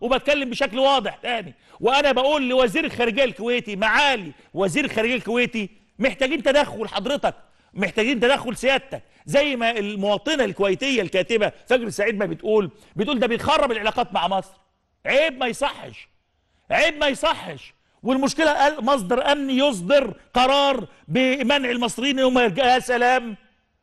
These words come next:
لا والنبي يا اخي عيب يا اخي. هنقعد لغايه امتى نقعد نقول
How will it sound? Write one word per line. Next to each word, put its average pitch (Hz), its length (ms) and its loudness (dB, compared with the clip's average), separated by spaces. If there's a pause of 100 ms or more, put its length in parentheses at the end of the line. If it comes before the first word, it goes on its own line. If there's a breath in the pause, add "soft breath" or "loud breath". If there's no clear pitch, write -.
(520)
لا 254 160 4
والنبي 240 420 -2 (880)
يا 208 120 0
اخي 240 140 -2
عيب 247 260 0
يا 220 100 0
اخي. 202 220 -2
هنقعد 208 320 -4
لغايه 214 260 -4
امتى 190 180 -4
نقعد 190 180 -2
نقول 185 280 -2